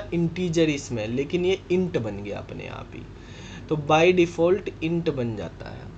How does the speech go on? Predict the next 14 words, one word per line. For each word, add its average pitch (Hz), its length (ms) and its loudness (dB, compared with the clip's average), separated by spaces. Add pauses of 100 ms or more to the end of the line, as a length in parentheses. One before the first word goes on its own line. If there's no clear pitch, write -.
(200)
Integer 170 500 2
लिखो 180 420 0
या 247 140 0 (100)
int 113 280 -6
लिखो, - 440 -12 (300)
ठीक 160 200 -4
है? 220 100 -2 (560)
ये 175 160 8
decimal 175 720 4
है 196 120 0
six - 460 -6
comma 156 340 -2
two 151 260 -6
में, 160 220 -4